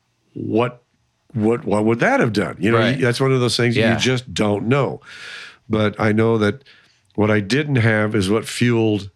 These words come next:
Speaker 1: my passion once I, once I turned into, into the, uh,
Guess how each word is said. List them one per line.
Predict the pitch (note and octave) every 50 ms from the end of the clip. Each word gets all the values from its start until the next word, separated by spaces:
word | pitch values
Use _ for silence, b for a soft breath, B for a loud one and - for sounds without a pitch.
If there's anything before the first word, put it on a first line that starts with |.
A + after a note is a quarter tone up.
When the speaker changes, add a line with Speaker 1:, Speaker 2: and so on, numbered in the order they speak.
| _ _ -
Speaker 1:
my | A#2+ F#2+ G#2 A2 B2+ C3 C3
passion | C3 - G#2 G2 F#2 F2+ E2+ - D#2+ D2 D#2 F2 F2+ - _ _ _ _ _ _ _ _ _ _ _ _ _ _ _ _ _ _ _ _ _ _ _ _ _ -
once | - G2+ G#2 G#2+ G2+ - -
I, | - - A3+ C#4 C4 D#3+ C3 C3+ - B3+ _ B B B B B B B B - -
once | G#2+ A2+ A2 -
I | A2+ A2 G#2 G#2 - - A3+ G3+
turned | - A#2+ A2+ A2+ G#2+ G#2+
into, | G#2+ G#2 G2+ G2 G2
into | - - A2 G#2+ G2+ G2+ F#2+
the, | F#2 G2 F#2+ F#2+ F#2 F#2+
uh, | F2+ F2+ F2+ F2 F#2+ - B2+ - -